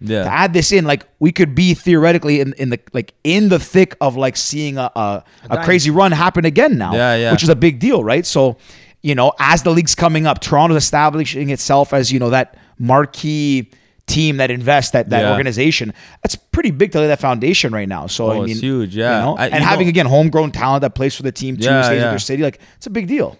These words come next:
Speaker 1: Yeah, for sure. I, I think that's exactly it. And, and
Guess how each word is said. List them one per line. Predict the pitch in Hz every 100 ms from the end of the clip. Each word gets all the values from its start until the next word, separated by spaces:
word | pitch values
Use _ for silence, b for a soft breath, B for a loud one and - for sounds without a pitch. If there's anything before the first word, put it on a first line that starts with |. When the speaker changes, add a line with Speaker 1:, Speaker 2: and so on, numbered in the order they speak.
| -
Speaker 1:
Yeah, | 147 175 113
for | 110
sure. | 107 - 147 113 98
I, | 90 - 101
I |
think | - 127 113 _ b b b b b - - - -
that's | - 117
exactly | 113 120 120 113 123
it. | 123
And, | 87 113 104
and | 104 107 104 98